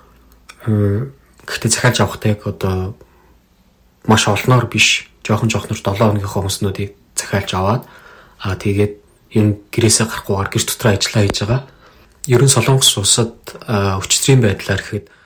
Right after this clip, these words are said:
ерхий сайдын тушаалаар нь 14 хоногийн карантины байдал зарлагдсан. Тэрнээс болоод, а, ерөнхийдөө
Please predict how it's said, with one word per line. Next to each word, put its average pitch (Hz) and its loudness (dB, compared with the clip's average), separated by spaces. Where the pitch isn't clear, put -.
ерхий 117 -8
сайдын 101 -14
тушаалаар 101 -14
нь 151 -12
14 104 -12
хоногийн 95 -16
карантины 107 -12
байдал - -20
зарлагдсан. - -14
Тэрнээс 113 -8
болоод, 127 -12
а, 95 -16
ерөнхийдөө 101 -12